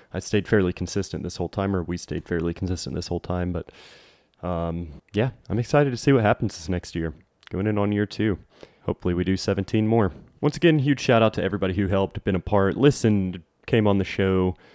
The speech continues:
followed on Twitch, subbed on Twitch. I mean, literally anybody who's,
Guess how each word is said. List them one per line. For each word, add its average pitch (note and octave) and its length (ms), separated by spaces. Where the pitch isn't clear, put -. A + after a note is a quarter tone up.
followed D#3 320
on A2 140
Twitch, - 280
subbed G2 260
on E2+ 120
Twitch. - 240
I G2 80
mean, F#2+ 260
literally F#2 420
anybody E2+ 440
who's, F2 320